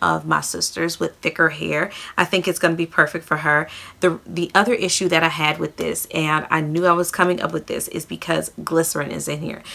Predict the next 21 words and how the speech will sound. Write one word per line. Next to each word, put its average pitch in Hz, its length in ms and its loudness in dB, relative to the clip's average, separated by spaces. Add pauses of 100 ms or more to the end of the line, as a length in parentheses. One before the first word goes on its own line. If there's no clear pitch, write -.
(140)
Now, 202 160 10
it's 226 160 2
halfway 247 460 8
down, - 560 -2 (440)
but 180 400 8 (100)
it 185 220 0
also 190 840 4 (580)
has, 170 720 6
it's 190 240 0
just - 200 -2
that, 185 240 2 (1200)
it's - 180 2
that - 180 6
mango 220 360 4
seed 214 340 0
butter, 185 420 6
it's 175 160 -6
the - 120 -4
cocoa 202 500 2
oil, 170 520 4 (400)
um, 160 400 4